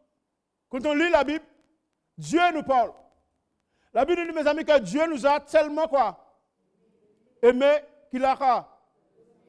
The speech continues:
Bon, on va reprendre ça de l'autre manière. Jean trois seize. Dieu a tellement aimé le monde. Bon, on va changer ça. On va inverser ça. Tu t'appelles comment ?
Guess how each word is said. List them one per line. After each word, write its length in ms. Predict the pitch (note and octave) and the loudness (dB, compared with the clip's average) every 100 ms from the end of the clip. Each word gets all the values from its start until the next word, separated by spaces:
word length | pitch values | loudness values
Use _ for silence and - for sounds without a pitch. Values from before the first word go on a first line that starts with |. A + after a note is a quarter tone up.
| _ _ _ _ _ _ _ | _ _ _ _ _ _ _
Bon, 180 | F3 A3+ | -8 -6
on 40 | F#3+ | -4
va 120 | A3 | -4
reprendre 300 | B3+ B3+ A#3 | -4 -8 -10
ça 80 | G#3+ | -12
de 40 | |
l'autre 140 | G#3 | -12
manière. 280 | G#3+ F3+ D3+ - _ _ _ _ _ _ _ _ | -12 -12 -14 -20 _ _ _ _ _ _ _ _
Jean 160 | - C#4 | -8 -4
trois 180 | C#4 C#4 | -2 -4
seize. 340 | B3 D#3+ _ _ _ _ _ _ _ _ _ _ _ _ _ _ | -6 -12 _ _ _ _ _ _ _ _ _ _ _ _ _ _
Dieu 200 | D#3+ F#3+ | -12 2
a 280 | D4 D#4 C#4 | 4 4 0
tellement 320 | D4 C#4+ C#4+ | -2 -4 -2
aimé 320 | C#4+ C#4+ D4+ D4+ - - _ _ _ _ _ - | 0 4 4 4 -4 -20 _ _ _ _ _ -12
le 160 | F#3 | -10
monde. 320 | A3+ D4 G3+ A#2+ _ | -6 -6 -8 -14 _
Bon, 140 | D#3 | -14
on 40 | F#3 | -10
va 120 | F3+ | -10
changer 260 | F#3+ G3 G3+ | -10 -10 -10
ça. 160 | F3 | -12
On 60 | D#3 | -12
va 140 | F#3 | -12
inverser 320 | G#3 G3+ F#3+ E3 | -10 -10 -12 -16
ça. 160 | C#3+ _ _ _ _ _ _ _ _ _ _ _ _ _ | -20 _ _ _ _ _ _ _ _ _ _ _ _ _
Tu 100 | - | -14
t'appelles 240 | G#3+ A3 G#3 | -10 -8 -8
comment ? 280 | A3+ A3+ | -10 -12